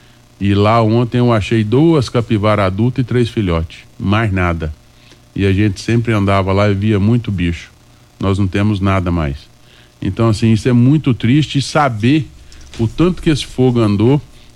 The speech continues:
e que às vezes são coisas que precisam ser remanejadas, ser revisto o jeito de trabalhar e o período de se colocar esses fogos.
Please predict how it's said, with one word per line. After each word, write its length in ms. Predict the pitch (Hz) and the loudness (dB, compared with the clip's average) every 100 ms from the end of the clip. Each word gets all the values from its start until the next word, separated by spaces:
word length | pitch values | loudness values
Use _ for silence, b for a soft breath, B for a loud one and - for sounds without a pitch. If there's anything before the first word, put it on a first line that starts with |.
| - | -6
e 140 | 107 | -4
que 100 | 139 | 0
às 200 | 135 113 | 0 0
vezes 220 | 127 131 | 0 0
são 160 | 139 123 | -2 -2
coisas 400 | 110 120 120 110 | 0 0 0 -4
que 120 | 131 | -4
precisam 500 | 120 113 - 117 117 | -2 -2 0 0 0
ser 240 | 107 117 | 0 0
remanejadas, 840 | 95 139 160 143 123 101 104 117 104 | 2 2 2 0 0 0 0 -2 -4
ser 180 | - 131 | -2 0
revisto 640 | 117 160 117 135 170 156 | 2 2 0 0 0 0
o 100 | 120 | 0
jeito 220 | 107 117 | 2 0
de 100 | 101 | -2
trabalhar 600 | 95 107 98 92 98 123 - B B B B | -6 -4 0 0 2 0 -4 B B B B
e 80 | 127 | 0
o 80 | 147 | 0
período 640 | 151 180 127 143 170 117 | 2 2 2 0 0 -2
de 160 | 110 104 | -4 -4
se 140 | - | -6
colocar 420 | 113 120 110 92 110 | -2 0 0 0 -2
esses 240 | 98 - | -2 -8
fogos. 420 | - 98 92 87 | -4 -2 -2 -6